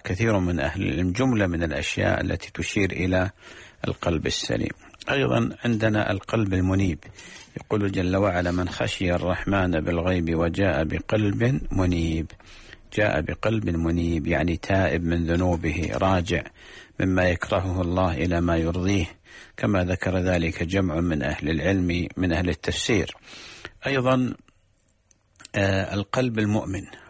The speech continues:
وهذا ورد في قول الله عز وجل: "واعلموا أن فيكم رسول الله لو يطيعكم في كثير من الأمر لعنتم،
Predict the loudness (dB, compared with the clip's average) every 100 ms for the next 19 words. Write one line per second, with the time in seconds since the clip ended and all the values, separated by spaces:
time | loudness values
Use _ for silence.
0 | -6 0 2 4 4 4 2 -2 -4 -6
1 | -4 -2 0 0 0 -2 -2 0 0 2
2 | 2 0 -2 -12 -20 -20 -10 -2 2 2
3 | 2 2 0 0 0 0 0 -2 -2 0
4 | 0 0 0 0 0 2 2 0 0 0
5 | 0 0 -2 -2 -4 -2 -2 0 2 2
6 | 2 0 2 2 2 2 2 0 0 -2
7 | -4